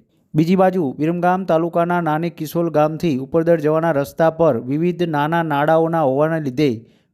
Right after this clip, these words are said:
પાણીનો નિકાલ ન થતા ગ્રામજનોને, વાહન ચાલકોને ભારે હાલાકીનો સામનો કરવો પડી રહ્યો છે.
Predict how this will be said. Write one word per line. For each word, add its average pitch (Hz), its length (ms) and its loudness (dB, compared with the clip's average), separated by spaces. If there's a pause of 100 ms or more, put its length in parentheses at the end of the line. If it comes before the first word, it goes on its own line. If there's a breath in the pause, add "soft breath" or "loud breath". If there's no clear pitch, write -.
પાણીનો 165 340 -2
નિકાલ 160 380 2
ન 156 140 -2
થતા 156 360 0 (340)
ગ્રામજનોને, 170 720 0 (140)
વાહન 139 300 -2
ચાલકોને 165 520 -2
ભારે 135 320 0
હાલાકીનો 151 440 -2
સામનો 147 340 -4
કરવો 143 180 -2
પડી 143 220 -2
રહ્યો 143 160 0
છે. 143 180 -2